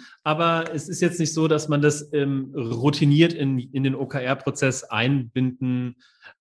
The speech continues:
ähm, muss unbedingt. Man kann das schon. Es gibt tatsächlich auch ein Buch, das heißt, ähm, O K R mit Lego City Display.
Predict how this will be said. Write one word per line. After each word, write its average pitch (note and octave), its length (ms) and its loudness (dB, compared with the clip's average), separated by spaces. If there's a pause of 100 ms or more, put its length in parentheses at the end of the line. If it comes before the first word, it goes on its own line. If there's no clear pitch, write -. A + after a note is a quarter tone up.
(160)
ähm, A2 920 -2
muss C#3 560 4
unbedingt. E3 460 0
Man C3 120 0
kann C#3+ 140 -2
das C3 160 -2
schon. F3 160 0
Es D#3+ 100 -4
gibt F3+ 140 -2
tatsächlich D3 260 0
auch B2+ 100 -4
ein A#2 60 -8
Buch, D#3 200 -6
das B2+ 160 -6
heißt, C3+ 380 -4
ähm, A#2+ 240 -2
O C#3+ 100 0
K C#3+ 100 0
R C3 240 2
mit C#3 300 2
Lego A#2 180 0
City D#3 240 -2
Display. G#2 420 -4